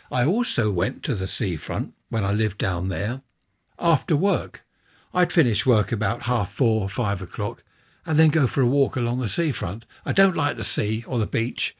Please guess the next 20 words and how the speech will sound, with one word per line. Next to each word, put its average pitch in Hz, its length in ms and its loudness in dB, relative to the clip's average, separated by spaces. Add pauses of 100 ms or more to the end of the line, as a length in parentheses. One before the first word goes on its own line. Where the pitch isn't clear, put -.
(180)
I 117 80 -2
never 127 220 2
have, 101 420 -4 (400)
but 123 120 4
it 160 100 0
was 139 140 -6
so 185 320 2
close 160 460 0
to 127 100 -4
where 120 200 0
I 110 100 0
lived. 104 440 -4 (420)
It - 80 -4
was 139 200 -2
lovely 151 300 2
just 104 220 -2
to 135 80 0
walk 135 260 2
along 123 280 0
the, 113 220 -2